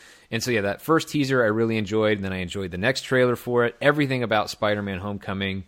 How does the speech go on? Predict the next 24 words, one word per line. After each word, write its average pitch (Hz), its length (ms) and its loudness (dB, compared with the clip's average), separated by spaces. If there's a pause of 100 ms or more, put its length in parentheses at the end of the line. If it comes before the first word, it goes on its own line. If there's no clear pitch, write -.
(760)
just 117 260 -6
continued 113 560 -4
to 110 120 -4
look 101 340 -2 (500)
really, 127 400 6
really 120 280 2
good. 101 500 2
And 101 520 -2
I 104 200 -2
was, 104 300 -2
and 135 200 -2
I 135 100 6
also 151 260 6
really 131 280 2
liked 113 260 2
the 113 140 0
idea 104 460 0
behind 104 420 -2
it 101 100 0
as 90 120 -6
we 98 80 -8
started 101 300 -4
hearing 110 440 -2
and 92 180 -6